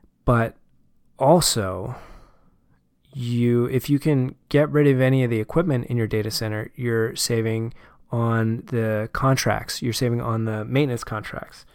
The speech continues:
uh, you're saving on the warranties. You don't have to pay the warranty from year to year on that given system. You're saving money on your staff because you don't have to have staff on hand to work with that equipment.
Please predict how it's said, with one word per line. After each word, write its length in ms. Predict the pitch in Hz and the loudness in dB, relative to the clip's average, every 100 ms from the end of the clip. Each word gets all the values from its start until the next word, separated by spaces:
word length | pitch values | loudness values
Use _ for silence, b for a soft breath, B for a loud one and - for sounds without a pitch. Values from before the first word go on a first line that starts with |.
| B B B B _ | B B B B _
uh, 420 | 120 113 110 107 104 b b b _ | -6 -2 -2 -2 -6 b b b _
you're 100 | 120 | -4
saving 300 | - 123 120 | 0 0 2
on 80 | 117 | 0
the 80 | |
warranties. 920 | 113 110 120 131 117 - - 156 - - | 2 4 6 6 4 -4 -8 -8 -8 -4
You 100 | 127 | 0
don't 160 | 120 113 | 0 0
have 140 | 117 | -4
to 80 | - | -4
pay 240 | - 127 | -2 0
the 80 | 123 | 2
warranty 680 | 113 113 120 - 110 101 101 b b _ | 2 2 0 0 -4 -4 -8 b b _
from 400 | - 123 110 110 | -4 -2 0 0
year 220 | 117 110 | 0 2
to 60 | |
year 220 | 110 110 104 | 2 2 2
on 180 | 101 | 0
that 160 | 104 104 | -2 -4
given 220 | 117 101 | -4 -4
system. 520 | 101 104 - 110 110 - b b b b | -4 -4 -4 -4 -6 -10 b b b b
You're 140 | - 123 | -2 4
saving 300 | 151 131 131 | 6 6 6
money 240 | 127 131 | 6 6
on 120 | 117 | 4
your 100 | 107 | 2
staff 480 | 107 - 151 170 - | -2 -2 -2 -4 -4
because 360 | 120 117 113 113 | -4 -4 -4 -6
you 260 | 127 127 | -6 0
don't 220 | 135 135 | 0 0
have 180 | 120 131 | 0 -2
to 80 | 120 | -2
have 200 | 113 127 | -2 -2
staff 380 | - 131 139 135 | 0 0 0 0
on 140 | 120 | -2
hand 460 | 113 156 143 117 117 b b b | 0 0 0 -2 -6 b b b
to 560 | - 127 120 117 113 113 - _ _ _ _ | -4 2 4 4 2 -2 -10 _ _ _ _
work 300 | 123 127 127 | 0 2 4
with 140 | 123 | 0
that 300 | 127 117 113 - | 0 0 -2 -6
equipment. 560 | 123 - - 107 110 | -2 0 0 -2 -10